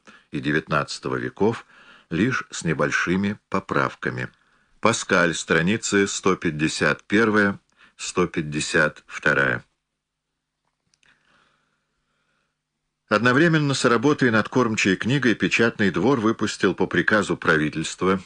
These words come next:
свод законов тысяча шестьсот сорок девятого года. Было отпечатано две тысячи экземпляров. Таким образом, примерно в одно и то же время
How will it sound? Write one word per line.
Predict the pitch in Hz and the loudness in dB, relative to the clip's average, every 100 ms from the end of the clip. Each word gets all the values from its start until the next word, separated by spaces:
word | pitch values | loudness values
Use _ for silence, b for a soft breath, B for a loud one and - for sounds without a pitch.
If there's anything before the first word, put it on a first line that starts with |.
| _ _ | _ _
свод | - - 110 117 | -10 0 0 2
законов | 101 98 107 117 117 - - _ b b | 0 0 0 0 -2 -8 -14 _ b b
тысяча | - 110 - 104 - | -2 0 0 0 0
шестьсот | 92 90 85 - 92 92 - | 0 -2 -4 -2 0 -2 -6
сорок | - - 80 80 67 | -10 -2 0 0 -2
девятого | 76 71 67 78 73 | -2 -2 -4 -4 -4
года. | 67 69 65 - _ _ _ _ _ _ _ _ _ _ _ _ _ _ _ - B B B B B B | -4 -4 -4 -10 _ _ _ _ _ _ _ _ _ _ _ _ _ _ _ -20 B B B B B B
Было | 117 139 | 2 4
отпечатано | 131 - 113 - 139 147 139 135 127 - | 2 2 2 4 2 2 2 2 0 -6
две | - 76 101 | -2 2 2
тысячи | 131 110 104 101 - 98 | 2 0 0 -2 0 0
экземпляров. | 92 87 92 73 67 64 - - _ _ _ _ _ _ _ _ _ _ | 0 -2 -4 -2 -2 -2 -8 -16 _ _ _ _ _ _ _ _ _ _
Таким | 110 110 151 | 0 2 2
образом, | 151 143 113 | 4 2 2
примерно | 98 104 117 113 104 | 2 2 2 2 2
в | 87 | 2
одно | 85 98 | 2 2
и | 92 | 2
то | 82 80 | 2 -2
же | 71 | 0
время | 69 76 78 92 | 0 0 0 -2